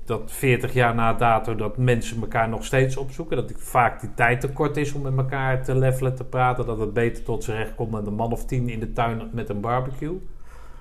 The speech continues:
Wat is jouw algemene beeld van, van die Unifil-soldaat toen de tijd en hoe die is weggezet in de geschiedenis? Wat, wat, wat, hoe, hoe vind jij dat dat gegaan is en hoe dat, wat is dat beeld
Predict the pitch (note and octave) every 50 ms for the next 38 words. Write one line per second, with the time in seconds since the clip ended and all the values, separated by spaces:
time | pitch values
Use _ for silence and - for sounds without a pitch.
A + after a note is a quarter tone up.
0 | - - - - - - - - - C3 C3 D#3+ D#3 B2 D#3 D3+ D3 - - D#3
1 | E3 D#3 C#3 - - D3 D3 D3 D3 D3 D3 C#3 C3 B2+ C#3 D3+ D#3 D#3+ D#3+ D3
2 | C3+ - - - - - C#3+ C3+ C3 C3 B2+ B2 B2 - - - - C#3 C3 B2+
3 | B2+ B2 A#2+ A#2+ - - - - - - - - - - - - - - G2 A#2+
4 | C3 C3 B2+ B2 B2 - - - - - - - - E3 E3+ E3 D3+ C3 - -
5 | D3 C#3+ C3 B2+ - - B2+ A#2+ A#2+ B2 A#2 A#2 A2+ - - C#3+ C#3 C3+ B2+ A#2+
6 | - - - B2+ A#2+ A#2 A#2 - - - - - - - - - - - - -
7 | A#2+ A#2 G#2+ G#2+ B2 B2 A#2+ A#2 A2+ G2 G#2 G#2+ C3 B2+ C3 B2+ A#2+ - - B2
8 | A#2 - - A#2+ A#2 A2+ A2 - - - - - C3+ B2+ B2 A2 G#2+ G#2 F#2+ -
9 | - B2+ B2+ - - C3 C3 - - B2+ B2+ - - B2 C3 C3 C3 - B2+ B2+
10 | C3 - D3+ C#3+ C3+ C3 C#3 C3 C3 C3 B2 - - B2 A2+ - - - - -
11 | - - - - B2 - - C3 B2+ B2 A#2+ A#2 A2 - - B2 A#2 G#2+ A#2 A#2
12 | A#2 G#2 - - - - - - - - - - - - - - - - - B2+
13 | C#3+ C3 - - B2+ G#2+ A#2 B2+ B2 A#2+ B2 -